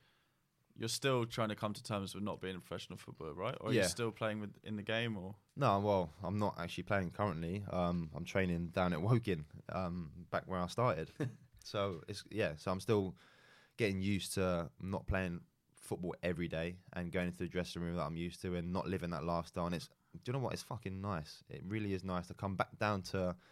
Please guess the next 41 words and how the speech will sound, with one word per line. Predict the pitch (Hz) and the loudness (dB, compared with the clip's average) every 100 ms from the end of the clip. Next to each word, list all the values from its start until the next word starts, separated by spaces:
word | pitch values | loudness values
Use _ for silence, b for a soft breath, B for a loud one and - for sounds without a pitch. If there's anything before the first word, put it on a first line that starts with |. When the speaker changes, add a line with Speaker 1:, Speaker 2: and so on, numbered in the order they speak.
| B B B - | B B B -4
Speaker 2:
to | - | 2
earth, | 92 90 | 4 4
back | - - - | 0 -2 2
down | 98 92 | 2 2
to | 92 | -2
reality. | 92 90 87 - 87 87 | 2 2 2 -2 -4 -4
Speaker 1:
Humble | 117 113 104 | -4 -4 -4
beginnings. | 95 95 101 101 98 - - _ _ _ _ _ - | -6 -8 -6 -8 -10 -16 -20 _ _ _ _ _ -20
Speaker 2:
Humble | - 127 113 | 0 4 4
begin-, | 95 92 95 90 - 101 | 2 0 0 0 -4 -6
beginnings | 95 87 87 | -2 0 0
and | 90 90 | -4 0
going | 90 87 | 0 0
again. | 82 92 76 b b b | 0 0 -2 b b b
Um, | - 92 90 87 - B B B B _ - 123 | -2 0 0 -4 -8 B B B B _ -6 -2
Speaker 3:
What | 135 | 0
do | |
you | 135 | 0
envisage | 120 123 113 | 2 0 -2
now | 101 90 | -2 -2
for | 87 90 | -4 -10
the | 82 | -8
future? | 107 90 82 - | -8 -8 -10 -4
So, | 92 90 95 | -4 -4 -8
okay, | 98 87 | -8 -6
you've | 85 90 | -6 -8
got | - | -8
two | - 107 95 | -4 0 2
years | 85 78 | 0 -2
now. | 78 80 87 90 | -6 -6 -8 -8
People | 104 90 | -8 -6
aren't | 87 85 | -8 -10
asking | 80 | -12
for | 80 | -12
your | 82 82 | -10 -10
autograph | - 80 80 82 | -8 -6 -6 -8
and | 87 | -10
they're | 82 87 | -8 -6
not, | 87 - | -8 -10
you | 85 | -12
know, | 82 | -12